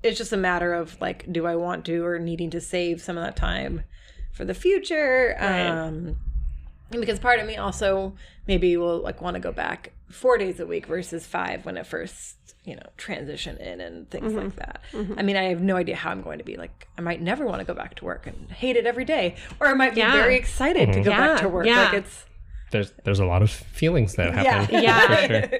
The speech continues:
Speaker 1: <laughs>
Speaker 2: And I feel like it's, it's so hard to, you can't really call it until
Speaker 3: Yeah.
Speaker 2: you're there and
Speaker 1: Yeah.
Speaker 2: ready to make that decision.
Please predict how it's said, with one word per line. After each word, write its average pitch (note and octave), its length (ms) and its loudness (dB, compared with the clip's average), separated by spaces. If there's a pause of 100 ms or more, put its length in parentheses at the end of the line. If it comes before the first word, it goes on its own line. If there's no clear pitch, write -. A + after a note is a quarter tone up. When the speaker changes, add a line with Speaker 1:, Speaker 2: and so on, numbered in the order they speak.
Speaker 1:
<laughs> - 100 -8
Speaker 2:
And A#3+ 80 4
I B3 40 2
feel D4+ 120 4
like D4 120 4
it's, A3+ 220 2
it's G#3+ 160 -4
so A3 80 2
hard G3+ 180 4
to, E3 220 4 (400)
you - 100 -20
can't C4 180 -4
really A#3+ 180 2
call E3+ 340 -2
it G#3+ 120 -2
until D#3+ 600 -4
Speaker 3:
Yeah. F2 200 -2 (140)
Speaker 2:
you're E3 180 -4
there D#3+ 360 -4
and F#3+ 120 -4
Speaker 1:
Yeah. F3 400 0
Speaker 2:
ready E3 300 -2
to E3 80 -4
make D#3 200 -6
that D#3+ 140 -6
decision. F#3 560 -8